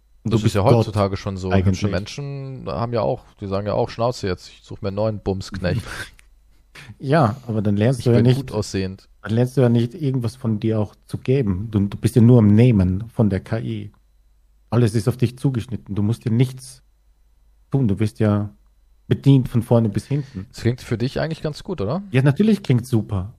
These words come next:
Speaker 1: Aber jetzt stell dir vor, wenn diese Menschen dann sich irgendwo mal treffen. Da weiß ja keiner, ich glaube, du, ich glaube, du verlernst dann einfach, wie du mit Konflikten oder so weiter umgehst.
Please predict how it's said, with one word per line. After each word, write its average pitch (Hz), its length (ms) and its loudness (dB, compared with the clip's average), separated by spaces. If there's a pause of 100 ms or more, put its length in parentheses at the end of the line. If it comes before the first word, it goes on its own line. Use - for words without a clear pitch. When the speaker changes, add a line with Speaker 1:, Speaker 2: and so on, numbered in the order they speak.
Speaker 1:
Aber 117 180 -4
jetzt 113 160 -2
stell 127 140 0
dir 123 100 0
vor, 127 200 0
wenn 117 120 0
diese 120 180 0
Menschen 120 360 0
dann 127 140 2
sich 123 160 -4
irgendwo 127 280 -2
mal 120 180 -2 (180)
treffen. 110 580 -6 (1400)
Da 101 120 0
weiß 113 200 2
ja - 40 2
keiner, 120 600 4 (140)
ich 120 120 -10
glaube, 104 220 -2
du, 101 60 -2 (180)
ich - 180 -4
glaube, 92 160 0
du 90 80 0
verlernst 98 480 0
dann 104 120 2
einfach, 98 200 -2
wie 117 840 -8
du 107 120 0
mit 104 180 -4
Konflikten - 540 -6
oder 170 120 -2
so 104 140 -4
weiter 101 220 -2
umgehst. 101 420 -6